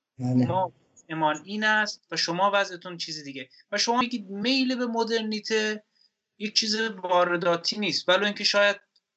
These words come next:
Speaker 2: اون در جنگ ها دیده باشه که چرا اینطوری هست. اما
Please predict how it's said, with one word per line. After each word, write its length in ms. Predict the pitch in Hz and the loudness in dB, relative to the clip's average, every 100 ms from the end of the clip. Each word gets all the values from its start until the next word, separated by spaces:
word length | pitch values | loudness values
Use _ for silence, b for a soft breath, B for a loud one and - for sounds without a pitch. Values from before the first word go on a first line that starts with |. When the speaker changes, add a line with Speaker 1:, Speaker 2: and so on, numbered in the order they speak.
| - | -8
Speaker 2:
اون 260 | 202 214 - _ - | -6 -6 -10 _ 2
در 180 | 165 | 2
جنگ 360 | 156 165 165 165 | 4 2 2 2
ها 240 | - 214 | -4 -6
دیده 280 | 202 160 143 | -4 -6 -6
باشه 300 | 139 135 - | -4 -4 -4
که 100 | 131 | -6
چرا 340 | - 156 139 131 | -4 -2 0 0
اینطوری 420 | 127 127 127 120 | -2 -4 -8 -8
هست. 340 | 123 - - _ _ _ _ _ _ _ | -8 -8 -8 _ _ _ _ _ _ _
اما 460 | 240 277 202 135 | 2 4 2 0